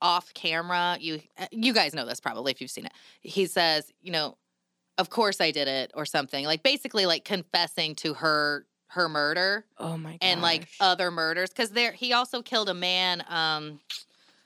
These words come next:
Speaker 1: uh, Morris Black. So maybe that's who he is being, in, maybe that's who he's in jail for now. Uh,
Speaker 2: Ugh.
Speaker 1: yeah, okay. Robert was charged with the two thousand one Texas homicide of Morris Black. He claimed he murdered Black in self-defense and was acquitted in two thousand and three.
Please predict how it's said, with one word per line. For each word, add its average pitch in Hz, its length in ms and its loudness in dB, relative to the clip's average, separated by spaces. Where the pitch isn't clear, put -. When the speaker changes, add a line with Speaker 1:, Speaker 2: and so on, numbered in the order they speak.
Speaker 1:
uh, 254 140 6
Morris 262 300 2
Black. 160 460 -2
So 156 420 -2
maybe 233 200 -2
that's 208 300 0
who 202 100 0
he 165 240 0
is - 360 -4
being, 143 480 -2
in, 151 220 -4
maybe 160 380 0
that's 160 220 -2
who 160 60 -4
he's 151 160 -2
in 139 80 -6
jail 127 220 -2
for 131 160 -8
now. 127 200 -10
Uh, 190 140 6
Speaker 2:
Ugh. 214 140 4
Speaker 1:
yeah, 254 280 4
okay. 202 240 -4
Robert 226 240 4
was 226 160 -6
charged 214 320 2
with 214 100 -12
the 196 60 -2
two 311 200 0
thousand 262 360 2
one 220 160 0
Texas 240 340 -2
homicide 180 420 0
of 160 80 -4
Morris 160 300 -2
Black. 214 400 2
He 214 80 -8
claimed 180 320 -4
he 190 100 -6
murdered 165 320 0
Black 160 300 2
in 147 80 -10
self-defense 208 720 -2
and 185 140 -8
was 170 120 0
acquitted 175 360 0
in 160 120 0
two 190 120 -4
thousand 151 360 0
and 135 200 -12
three. 247 540 0